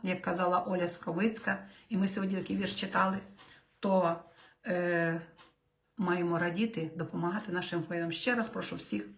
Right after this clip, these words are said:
долучитися до донатів, до зборів, е, реквізити яких будуть під цим ефіром.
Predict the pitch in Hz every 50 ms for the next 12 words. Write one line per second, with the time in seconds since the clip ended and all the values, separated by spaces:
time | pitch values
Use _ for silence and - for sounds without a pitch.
0 | - - - - - - - - 202 196 185 175 175 - 214 - 190 185 - 185
1 | 180 180 - - - - - - - - - 160 160 190 196 196 202 214 214 226
2 | - - - _ - - - - - 170 190 196 190 185 180 185 190 185 - -
3 | 208 208 - - - - - 170 196 196 175 165 160 160 170 180 180 185 202 220
4 | 226 - - - - - - - _ 196 180 180 180 175 175 190 190 190 196 185
5 | 214 208 - 175 175 170 - 214 226 220 - - - - - 160 147 165 170 170
6 | 180 185 - - - - - - - 160 - - - - 165 165 170 - - 160
7 | 139 - 175 165 156 170